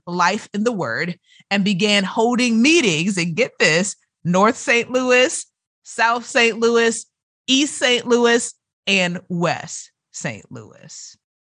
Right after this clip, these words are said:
Until God would reveal what the future would look like, she did what she could with what she had.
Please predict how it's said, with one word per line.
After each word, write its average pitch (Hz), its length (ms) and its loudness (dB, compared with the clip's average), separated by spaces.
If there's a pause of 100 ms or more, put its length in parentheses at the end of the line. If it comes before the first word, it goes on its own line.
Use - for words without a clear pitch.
(120)
Until 370 380 0
God 320 300 2
would 269 160 -6
reveal 202 840 -4 (220)
what 220 260 0
the 208 80 -8
future 247 400 -4
would 254 240 -4
look 262 180 -4
like, 269 340 0
she 190 200 -4
did 160 280 -6
what 156 280 -8
she - 360 -12
could 143 500 -6 (300)
with 135 200 -12
what 139 340 -6 (100)
she 127 340 -10
had. - 380 -12